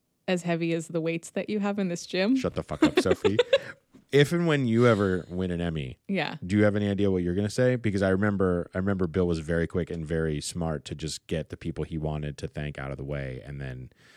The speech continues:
Speaker 2: uh, you know, get on with it. I thought that was a great way to do it. He's like, "These are my people, da, da, da, da, da, da, da, da, da, da." Um, so I was like, "Have you ever thought about what you might say?"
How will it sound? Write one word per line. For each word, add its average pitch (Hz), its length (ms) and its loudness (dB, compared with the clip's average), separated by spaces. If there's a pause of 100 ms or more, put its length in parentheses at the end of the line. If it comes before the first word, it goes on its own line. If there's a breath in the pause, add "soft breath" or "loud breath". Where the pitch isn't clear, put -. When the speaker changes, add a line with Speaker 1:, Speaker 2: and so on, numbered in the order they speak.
(340 soft breath)
Speaker 2:
uh, 67 480 -8 (360)
you 78 80 -6
know, 58 220 -8
get 69 140 -4
on 65 220 -8
with 64 100 -14
it. 62 180 -10
I 57 80 -12
thought 64 200 -10
that 62 120 -10
was 62 140 -12
a 65 40 -12
great 62 220 -10
way 64 100 -10
to 64 100 -12
do 65 160 -10
it. 55 60 -12
He's 73 100 -6
like, 82 100 -2
"These 123 180 6
are 120 40 4
my 123 200 6
people, 117 340 6
da, 117 140 8
da, 113 120 8
da, 113 120 8
da, 113 220 8
da, 117 140 8
da, 117 120 8
da, 113 140 6
da, 117 120 8
da, 120 140 8
da." 127 240 8 (640 soft breath)
Um, 82 380 0
so 95 160 4
I 92 40 6
was 90 120 2
like, 87 100 2
"Have 85 100 -4
you 80 140 2
ever 110 140 0
thought 98 240 0
about 123 240 2
what 107 120 2
you 110 100 -2
might 120 220 -2
say?" 151 320 0